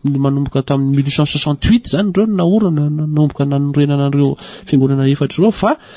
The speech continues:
mm, teo moa izany tsika ny teny an'ireo Ambotsoa, ny teny antsika mille huit cent soixante et onze nefa niorana ilay Ambotsoa, fa amin'io mille, taona mille huit cent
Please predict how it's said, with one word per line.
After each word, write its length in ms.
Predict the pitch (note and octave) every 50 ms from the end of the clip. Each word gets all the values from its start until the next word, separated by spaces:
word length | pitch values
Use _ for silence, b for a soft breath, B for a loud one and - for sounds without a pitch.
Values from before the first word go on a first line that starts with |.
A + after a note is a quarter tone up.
| B B B B B B
mm, 140 | G#2+ A2 G#2+
teo 160 | - G3 F#3+
moa 80 | F#3
izany 160 | D#3+ E3+ F3+ F3+
tsika 280 | - F#3+ - E3+ D#3
ny 140 | D3 C3+ C3+ -
teny 180 | - D3+ C#3+ C#3+ C#3
an'ireo 240 | C#3 E3 F#3 F#3 D3
Ambotsoa, 320 | C3 C3 B2 - - F#3+
ny 80 | E3+ -
teny 160 | D3+ D3 C#3
antsika 380 | C#3 - G3 G3 G#3 G3+ G3+ D#3
mille 240 | B2+ B2 B2+ C3+ C3
huit 100 | C3+ -
cent 120 | - C#3
soixante 340 | C#3 - - C3 B2 B2+ -
et 40 | F3 F3+
onze 160 | D#3 C3 B2+
nefa 200 | C3 C3 C3 B2
niorana 360 | B2+ C#3 F3 F3 D#3 D3 C3+
ilay 80 | C3+ B2+
Ambotsoa, 420 | B2 B2 A#2+ A#2+ - - G#3+ A3+ B B B B B B
fa 260 | - - F#3+ A3 D4 - B B B B
amin'io 320 | B A#2 C3 D3 D#3 E3+
mille, 220 | D#3+ D#3+ E3 E3 C#3+
taona 300 | - - F#3 E3 E3 D#3+
mille 180 | D#3+ E3 D#3
huit 160 | D#3 D#3 - E3+
cent 480 | D#3 D3+ C#3+ C3+ C3+ C#3 - - C3+